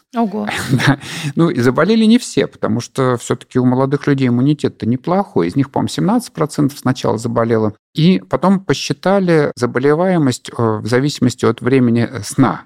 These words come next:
Speaker 2: сколько они спали. Потому что молодые люди, студенты, ну, не досыпают в основном. И вот те из них, кто спал семь часов и больше, из них вот где-то около семнадцати процентов заболело.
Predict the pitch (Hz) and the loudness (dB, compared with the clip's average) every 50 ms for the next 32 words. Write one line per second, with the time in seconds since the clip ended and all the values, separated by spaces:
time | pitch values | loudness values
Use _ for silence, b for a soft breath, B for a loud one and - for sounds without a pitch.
0 | _ _ - - - 123 120 117 - 101 101 107 110 - - - - 95 82 67 | _ _ -14 -4 0 0 0 0 0 -2 0 0 0 -2 -4 -4 -4 -4 -2 -4
1 | 73 - _ - - 87 95 - - 104 107 113 117 120 123 131 131 160 220 208 | -10 -12 _ -8 -6 -6 -6 -4 -4 -2 0 0 0 0 2 0 2 2 2 2
2 | 165 139 - - - 120 131 190 208 196 185 - 135 123 131 160 165 156 151 117 | 2 -2 -4 -4 -4 -2 0 0 0 0 0 0 -2 -2 0 -2 -4 -4 -4 -6
3 | 110 - 117 127 135 139 - - 170 - - 78 - - - 98 92 - - - | -4 -2 -2 0 -2 -2 -2 -4 -2 0 0 -2 -2 -4 -6 -8 -10 -8 -8 -10
4 | - - - 147 151 147 - - 180 175 160 175 165 151 - - 160 151 - - | -10 -4 -2 -2 -2 -2 0 0 0 2 2 2 0 -2 0 -2 -2 -2 -2 0
5 | - 165 160 151 - - - - 151 135 127 - - - - 139 131 120 - - | 0 0 0 0 -2 -8 -2 2 2 2 2 0 -4 -6 0 0 0 0 -2 -6
6 | _ _ - 123 127 127 123 - - - 110 113 143 135 117 107 - - - 92 | _ _ -2 0 2 2 2 0 -2 -6 -2 2 4 4 4 2 0 -2 -2 -2
7 | - 110 110 127 120 113 - - - 104 113 107 117 110 - 117 - - 131 127 | -2 0 -2 -2 -2 -4 -4 -6 -8 -6 -2 -2 -2 0 0 -2 0 0 -2 -2
8 | - - 165 202 262 247 - - - - - 110 - - - 98 - - 87 90 | -2 0 0 2 2 2 0 -2 -4 -2 -2 -2 -2 -2 -4 -2 -2 -2 -4 -2
9 | 104 95 104 110 107 101 95 85 82 80 - | -2 0 0 0 0 2 0 0 0 -2 -4